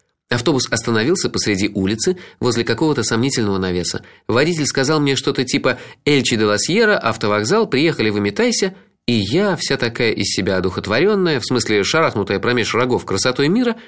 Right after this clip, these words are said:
послушно вышла. Автобус поехал дальше, а я осталась. Вокруг никого, только псих этот в черных наушниках топчется,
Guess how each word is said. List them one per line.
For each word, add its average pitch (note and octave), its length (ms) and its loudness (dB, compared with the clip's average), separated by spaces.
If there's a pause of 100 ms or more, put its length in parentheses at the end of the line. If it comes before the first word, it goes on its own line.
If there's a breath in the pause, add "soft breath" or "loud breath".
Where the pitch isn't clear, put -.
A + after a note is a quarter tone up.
(120)
послушно D3 480 -2
вышла. F#2 340 -4 (440)
Автобус A2+ 340 0
поехал G2+ 320 0
дальше, E3 360 0
а C3 60 2
я F3+ 140 0
осталась. F2 460 -6 (320)
Вокруг A2 340 0
никого, A2 400 0
только D3 320 -2
псих - 320 -2
этот - 160 -4
в - 60 -10
черных G2+ 320 0
наушниках C3 480 -2
топчется, - 560 -4